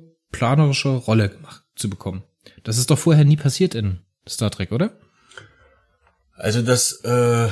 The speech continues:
Speaker 1: Ich meine, mit, mit, das haben sie mit Bones auch nicht gemacht und der dann auch später als Admiral auftaucht.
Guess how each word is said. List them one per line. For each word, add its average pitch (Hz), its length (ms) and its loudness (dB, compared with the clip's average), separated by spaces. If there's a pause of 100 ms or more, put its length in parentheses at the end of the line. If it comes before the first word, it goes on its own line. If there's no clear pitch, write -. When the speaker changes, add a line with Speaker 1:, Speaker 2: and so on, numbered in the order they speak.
Speaker 1:
Ich - 100 -2
meine, 135 200 6
mit, 131 240 4 (200)
mit, 127 260 0 (220)
das 123 160 -4
haben 143 120 4
sie 143 100 4
mit 131 180 2
Bones 160 300 2
auch 240 220 -2
nicht 120 180 0
gemacht 90 320 -6
und 107 120 -8
der 110 80 0
dann 113 120 0
auch 170 200 2
später 104 260 0
als 95 160 0
Admiral 101 340 0
auftaucht. - 540 -8